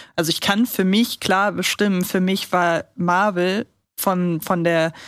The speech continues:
vom emotionalen Input einfach mit Endgame, beziehungsweise meinetwegen auch noch mit dem Spider-Man danach,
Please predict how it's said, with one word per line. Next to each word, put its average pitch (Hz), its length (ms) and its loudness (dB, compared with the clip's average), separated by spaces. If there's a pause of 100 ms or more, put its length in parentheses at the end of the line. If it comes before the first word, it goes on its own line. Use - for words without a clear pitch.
(280)
vom 175 260 0
emotionalen 196 760 2
Input 208 520 0
einfach 180 360 -2
mit 175 180 -2
Endgame, 185 560 2
beziehungsweise 165 640 -2
meinetwegen 165 560 0
auch 170 100 0
noch 160 120 -2
mit 170 140 -2
dem 160 120 -2
Spider-Man 170 520 -2
danach, 165 360 -2